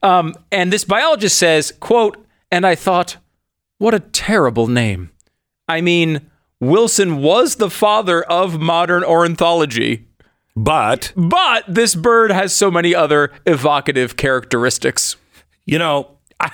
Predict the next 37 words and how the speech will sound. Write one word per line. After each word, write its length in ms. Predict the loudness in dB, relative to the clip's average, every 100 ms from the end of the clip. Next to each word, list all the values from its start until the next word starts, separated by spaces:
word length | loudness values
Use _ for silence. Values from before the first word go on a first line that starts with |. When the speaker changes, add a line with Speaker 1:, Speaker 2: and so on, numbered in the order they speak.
| -2
Speaker 1:
mean, 200 | -2 0
Speaker 2:
I 240 | -2 -2
think 220 | -2 -2
Speaker 1:
all 160 | 0 2
he 80 | 0
Speaker 2:
when 140 | 0
Speaker 1:
did 40 | 0
Speaker 2:
I 120 | -2
think 640 | -4 -4 -2 -4 -8 -20 -20 _ _
of 640 | -2 0 0 -2 -4 -10 -6
the 360 | 0 2 0 0
guy 340 | -2 -2 -2 -2
who 160 | -4
founded 640 | -4 -4 -2 -2 -2 -6 -4
modern 460 | -2 0 -2 -4
ornithology, 1000 | -4 -4 -4 -8 -6 -4 -2 0 -2 -4 -10 -4
Speaker 1:
Ornithology, 640 | -2 0 0 0 0 -4
hmm. 180 | -8 -10 -8
Speaker 2:
uh, 200 | -4 -2
when 160 | 0 0
I 180 | 0 -2
think 340 | -2 -4 -2
of 120 | -2
him, 340 | 0 -2 -2 -2
Speaker 1:
Yeah. 160 | 0 0
Speaker 2:
I 100 | -2
think, 420 | -2 -2 -2 -6
"That 200 | -10 -10 _
damn 320 | -4 -2 -2
Wilson." 480 | -2 -2 -4 -6 -2
Speaker 1:
Yes. 600 | -2 0 -2 -4 -8 -8
Speaker 2:
That 180 | -6 -6
damn 260 | -4 -2 0
Wilson. 300 | 0 -2 -4
His 220 | -4 -4
name 260 | -4 -2 -4
is 160 | -6